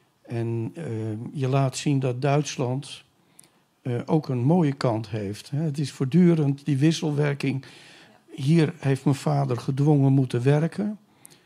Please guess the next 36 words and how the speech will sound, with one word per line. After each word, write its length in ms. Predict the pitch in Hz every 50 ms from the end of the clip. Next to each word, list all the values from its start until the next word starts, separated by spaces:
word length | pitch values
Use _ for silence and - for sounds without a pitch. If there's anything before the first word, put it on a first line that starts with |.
| _ _ _ _ _ _ _ _
en 180 | - 135 127
die 120 | 127 123 127
narigheid 560 | 135 135 139 147 156 - - - 160 151 147
mee 220 | 147 147 147 147
moeten 340 | 151 156 151 147 - 151 151
maken. 520 | 147 147 147 147 143 139 - 175 170 170 - _ _ _ _ _ _ _ _ _ _ _ _ _ _ _ _ _ _ _ _ - - -
Maar 180 | 180 151 135 127
het 120 | 120 -
is 140 | 143 117 -
hier 100 | - 120
toch 220 | - 165 160 135
wel 100 | - 87
mooi. 440 | 92 110 127 147 160 147 117 104 104 - _ _ _ _ _ _ _ _ _ _ _ _ _ _ _ _ _ _ - - _ _ _ _ _ _ _ _ _ _ - -
<laughs> 120 | 190 139 - - - - - -
Dat 180 | 240 165 -
is, 220 | 247 165 - - -
dat 200 | 185 160 - -
is, 140 | 143 - - - - - - - -
hè, 120 | 151 151
dat 200 | 156 165 160 151
is, 120 | 165 160 170
het 200 | 175 156 143 165
moest 220 | 175 180 180 -
me 60 | 190
ook, 200 | 170 160 156 175 -
deed 260 | - 135 151 156 156 156
me 60 | 160
ook 120 | 151 143
denken 340 | 151 156 151 151 156 - -
aan 140 | 151 143 143
het 180 | 151 147 139 - 147
schuldig 460 | - - - 170 160 156 156 143 127
landschap 460 | 147 160 165 156 - - - 156 143
van 240 | - - 135 147 -
Armando. 720 | - 135 131 143 147 160 165 160 139 123 117 120 147 185 - - - - - _ _ _ _ - - _ - - _ _ _ _ _
Ehm, 520 | - 196 139 139 127 131 127 123 120 120